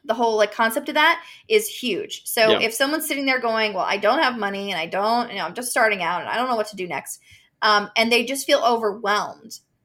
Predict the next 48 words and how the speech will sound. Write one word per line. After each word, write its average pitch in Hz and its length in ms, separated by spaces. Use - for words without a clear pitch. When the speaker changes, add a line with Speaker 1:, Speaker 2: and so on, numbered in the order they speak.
Speaker 1:
it's 220 220
literally 262 420
saying, 202 480
"You 254 160
have 240 420
to 247 120
block 190 340
out 185 140
a 190 60
day." 165 240
And 202 100
if 220 100
you 269 100
say, 247 440
"Well, - 80
I 254 140
can't. 302 500
What 233 100
if 254 60
somebody 277 380
needs, 277 380
what 277 260
if, 262 240
what 247 100
if, 220 160
what 175 140
if? 175 200
Or 294 200
Speaker 2:
Mm-hmm. - 100
Speaker 1:
I 285 60
have 277 160
too 311 180
many 285 200
appointments." 262 640
No, 185 380
you 269 480
make 254 300
sure 269 260
that 214 160
whatever 220 260
that 269 180
next 240 340
open 240 320
Friday 240 480
is, 277 200
whatever 220 240
that 240 140
next 226 260